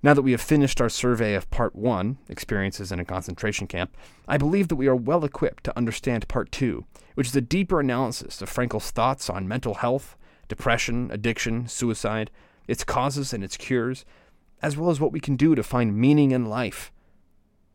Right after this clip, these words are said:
The two parts of this book go hand in hand, with part one lending credibility to part two,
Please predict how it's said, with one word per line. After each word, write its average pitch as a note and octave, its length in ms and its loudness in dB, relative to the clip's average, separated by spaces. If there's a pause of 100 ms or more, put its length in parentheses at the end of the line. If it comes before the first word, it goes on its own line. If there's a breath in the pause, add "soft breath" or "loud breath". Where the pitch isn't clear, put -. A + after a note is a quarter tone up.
(460)
The D3+ 80 0
two E3+ 240 -2
parts C#3+ 360 0
of A2 80 -8
this A#2 160 -4
book - 240 -2
go G#2+ 140 -6
hand B2+ 360 -2
in G#2 80 -4
hand, G2+ 540 -8
with - 140 -8
part A2 200 0
one A2+ 320 2
lending G#2 340 0
credibility A2+ 560 0
to G2 80 -6
part G2+ 240 -4
two, B2 300 -2